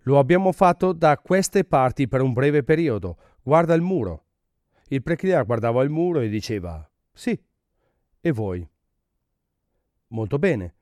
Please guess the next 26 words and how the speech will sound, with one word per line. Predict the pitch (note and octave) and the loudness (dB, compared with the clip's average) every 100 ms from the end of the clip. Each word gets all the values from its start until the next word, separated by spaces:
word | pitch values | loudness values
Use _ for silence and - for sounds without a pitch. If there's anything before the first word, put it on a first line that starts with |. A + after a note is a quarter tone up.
| _ _ - | _ _ -6
cammina | C3 A#2+ F#3 A3 | -4 0 -2 -2
fino | - F3 | -4 -2
al | B2 | -2
muro." | F#2+ F2 E2+ - _ _ _ _ _ _ | -4 -6 -10 -14 _ _ _ _ _ _
E | - C#3+ | -4 -2
il | C3+ | 0
preclear | E3 D#3+ E3 E3 | -2 0 0 2
diceva, | B2+ G#2+ B2 G2 F2+ E2 _ _ _ _ _ | 0 -2 -2 -2 -4 -8 _ _ _ _ _
"Non | A#2 A2 | -10 -4
ho | B2 | -4
voglia", | G2+ G2+ B2 G#2+ F2 E2 D2+ D2 D2 E2 _ | -2 -2 -2 -4 -6 -8 -10 -12 -16 -20 _
sapete. | - E2+ D#2 C#2+ D#2 _ _ - - _ _ _ _ _ _ _ | -14 -12 -14 -14 -18 _ _ -20 -20 _ _ _ _ _ _ _
C'erano | A#3 G3 E3+ | 4 6 6
alcuni | D3+ F#3 F#3+ | 4 2 4
auditor | D#3+ C#3+ C#3+ C#3+ C#3+ | 4 4 2 0 0
che | - D3 | 0 -2
quasi | - C#3+ D3 D3+ | 2 4 4 2
svenivano | B2+ C3 C3+ D3 D3 D3 B2+ | 0 2 2 2 2 0 2
dall'orrore. | B2+ C3 C3 F3 A#2 F2 E2+ _ _ _ _ _ _ _ - | 2 2 2 2 2 0 -8 _ _ _ _ _ _ _ 2
Questo | F3+ D3+ F3 E3+ | 4 4 0 0
non | D#3+ C#3 | 0 0
gli | C3+ | 0
piaceva | D3 - D3+ D3 B2+ | 0 0 0 2 0
neanche | A#2+ B2 C#3+ F3 | 0 0 -2 -2
un | E3 | -4
po'. | - F#3+ | -2 -6